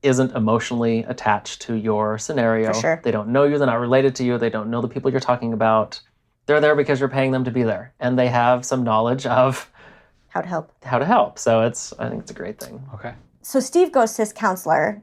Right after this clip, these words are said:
Speaker 2: He's been going to this counselor, and he hasn't talked to me about any of this. He hasn't
Speaker 1: Yeah,
Speaker 2: told
Speaker 1: I,
Speaker 2: me
Speaker 1: I
Speaker 2: that he's
Speaker 1: was
Speaker 2: come to terms with he's, the fact he's gay. He hasn't told me any of this until, and even at that point, you didn't tell me this. He gets a job in Belize. He gets offered this job managing a hotel in Belize.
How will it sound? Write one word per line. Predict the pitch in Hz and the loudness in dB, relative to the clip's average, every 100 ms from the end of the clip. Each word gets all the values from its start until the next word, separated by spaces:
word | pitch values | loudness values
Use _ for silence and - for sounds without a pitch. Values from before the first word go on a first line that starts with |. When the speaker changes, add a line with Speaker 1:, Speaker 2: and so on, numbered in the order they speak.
| _ | _
Speaker 2:
He's | 233 214 | -6 -2
been | 220 | 0
going | 214 247 254 | 2 4 4
to | |
this | 254 233 | 2 -2
counselor, | - 180 175 180 165 190 - _ _ _ _ _ - | -2 -2 -2 -2 -2 -2 -6 _ _ _ _ _ 0
and | 233 | 2
he | 240 | 4
hasn't | 320 254 | 2 2
talked | 226 220 220 | 0 0 0
to | |
me | 208 | 2
about | 190 - | 2 2
any | 190 180 | 0 -6
of | 180 | -6
this. | - - - - - | -8 -8 -14 -18 -4
He | 240 | -2
hasn't | 233 247 | 0 0
Speaker 1:
Yeah, | 240 | 2
Speaker 2:
told | 240 | 4
Speaker 1:
I, | |
Speaker 2:
me | 254 262 | 4 2
Speaker 1:
I | |
Speaker 2:
that | 254 | 2
he's | 247 | 2
Speaker 1:
was | - | 0
Speaker 2:
come | 254 240 | 0 0
to | - | -2
terms | 240 220 220 | 0 0 0
with | 214 | -2
he's, | 220 - | -2 -2
the | - 214 | -4 2
fact | 208 202 | 2 0
he's | 208 | -4
gay. | - 190 180 180 | -2 0 0 0
He | 202 | 2
hasn't | 202 202 190 | 2 0 -2
told | 208 | -2
me | 202 | 0
any | 190 190 | 0 2
of | |
this | 175 175 - - - _ _ - | 2 2 -2 -20 -20 _ _ -4
until, | 214 - - 240 254 214 202 160 - _ _ - | -2 -2 -2 2 6 6 4 0 -4 _ _ -2
and | 214 | 2
even | 220 208 | 4 4
at | 185 | 2
that | 131 - | 2 2
point, | 185 170 | -2 -2
you | |
didn't | 175 - | -4 -4
tell | 170 | -6
me | 156 | -6
this. | - - - | -10 -10 -2
He | 247 | 0
gets | 277 | 2
a | 240 | 2
job | 208 208 | 4 4
in | 202 | 2
Belize. | 165 156 - - - _ _ _ _ _ - | -4 -6 -6 -10 -16 _ _ _ _ _ 0
He | |
gets | 220 220 | 2 4
offered | 220 220 233 | 2 2 0
this | 254 262 | 0 2
job | 220 202 | 2 4
managing | 202 196 190 202 196 | 2 -2 -2 -4 -2
a | |
hotel | 196 196 208 180 | 0 0 2 2
in | 175 | 2
Belize. | 170 165 - - | 0 0 -2 -6